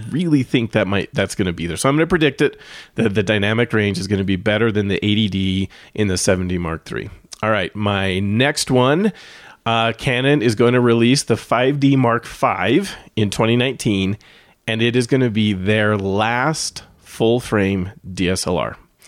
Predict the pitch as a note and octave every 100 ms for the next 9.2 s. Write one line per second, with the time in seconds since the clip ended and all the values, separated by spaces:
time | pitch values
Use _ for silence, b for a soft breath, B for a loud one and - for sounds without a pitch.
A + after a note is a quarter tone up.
0 | B B B - F2+ F2+ F#2 A2 B2 B2
1 | B2 - G#2+ G#2+ G#2+ G2+ F#2+ F#2 D#2+ D2
2 | B1 - - G2 G#2 C3+ D#3 D3 C#3+ C#3
3 | C#3+ B2+ B2+ - B B B - C3+ C#3
4 | C#3 C#3 C3 B2 A2+ A2 A2 G#2 B2+ C3+
5 | C#3+ C3+ B2 A#2+ A#2+ A#2 B2+ A2 - A2
6 | G#2+ G#2 - G2 F#2+ A2 G#2+ G#2 G#2+ G#2
7 | G2+ F#2 G2 F#2 F2+ D#2 G2 - A#2+ A#2
8 | A2 A2 G#2 G#2 - F#2 G#2 - F#2+ F#2+
9 | E2+